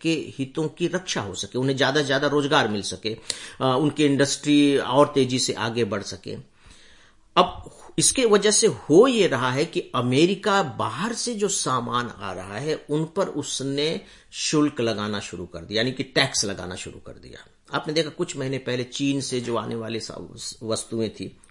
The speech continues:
उन पर उन्होंने टैक्स लगाने की शुरुआत की। शुरुआत ही नहीं, ब-, बात तो बहुत पहले से करनी, उन्होंने शुरू कर दिया था।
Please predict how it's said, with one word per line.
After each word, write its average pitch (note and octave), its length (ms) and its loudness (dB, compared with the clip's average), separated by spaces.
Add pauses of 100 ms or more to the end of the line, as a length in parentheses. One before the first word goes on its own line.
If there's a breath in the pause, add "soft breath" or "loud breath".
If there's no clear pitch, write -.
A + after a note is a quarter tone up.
उन D3 80 -4
पर C#3 200 -2
उन्होंने A2+ 240 -2
टैक्स G2+ 300 -8
लगाने F#2 300 -6
की F2+ 100 -16
शुरुआत E2 400 -10
की। C#3 80 -6
शुरुआत G3 360 0
ही A3+ 60 -4
नहीं, E4+ 100 -10 (140)
ब-, G2+ 200 -8
बात A2 220 -2
तो - 60 -4
बहुत A#2 240 -4
पहले C3 180 -2
से C3+ 120 -8
करनी, A2 260 -8
उन्होंने G#2+ 240 -6
शुरू G#2+ 220 -6
कर F2 180 -10
दिया F#2 200 -10
था। A#2 200 -16